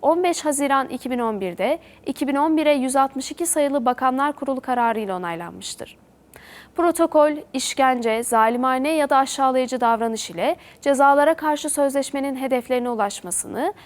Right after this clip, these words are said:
ve özgürlüğü kısıtlanmış kimselerin korunmasını amaçlar. Protokol ile bağımsız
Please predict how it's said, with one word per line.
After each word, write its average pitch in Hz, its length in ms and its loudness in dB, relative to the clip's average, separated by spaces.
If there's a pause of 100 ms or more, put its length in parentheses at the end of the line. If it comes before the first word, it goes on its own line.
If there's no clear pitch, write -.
(180)
ve 339 100 2
özgürlüğü 302 480 2
kısıtlanmış 320 720 0
kimselerin 285 580 -2
korunmasını 233 580 -2
amaçlar. - 580 -10 (920)
Protokol 381 500 4
ile 254 360 0
bağımsız 294 540 2